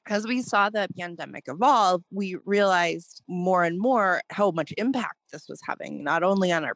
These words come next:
patients, but our staff. And so it brought up, as the pandemic sort of dragged on beyond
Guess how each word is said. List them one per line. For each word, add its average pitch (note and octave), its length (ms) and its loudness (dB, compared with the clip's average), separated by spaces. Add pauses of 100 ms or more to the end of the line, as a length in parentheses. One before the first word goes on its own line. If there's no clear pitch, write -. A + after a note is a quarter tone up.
patients, - 420 -6
but - 100 -12
our - 200 -8
staff. - 460 -6 (280)
And G#3 200 -4 (120)
so G#3 520 0 (100)
it G3 240 -4
brought G3+ 200 0
up, G3 140 0 (100)
as E3+ 220 -6
the E3+ 100 -10
pandemic F3+ 540 -2
sort E3 180 -8
of D3 100 -8
dragged D#3 540 0
on F3 500 0 (120)
beyond E3+ 480 0